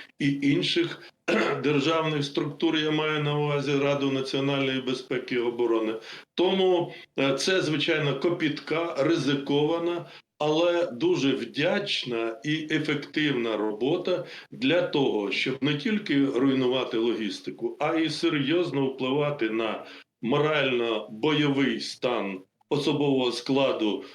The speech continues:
е, окупаційного контингенту. Це по-перше. А по-друге, засвідчувати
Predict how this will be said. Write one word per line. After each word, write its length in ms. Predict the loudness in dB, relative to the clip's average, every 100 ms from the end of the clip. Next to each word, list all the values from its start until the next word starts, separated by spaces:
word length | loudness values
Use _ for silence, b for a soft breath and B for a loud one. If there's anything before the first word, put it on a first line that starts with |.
| -6
е, 80 | 0 2 2
окупаційного 960 | 2 0 -2 -2 -2 0 0 2 0 -2
контингенту. 1000 | -2 -2 0 0 0 0 0 0 0 B B -4
Це 120 | -2
по-перше. 600 | 0 0 0 0 -2 0
А 80 | 0
по-друге, 500 | 0 0 2 4 2
засвідчувати 1080 | 0 -2 0 -2 -2 -2 -2 -2 -2 -4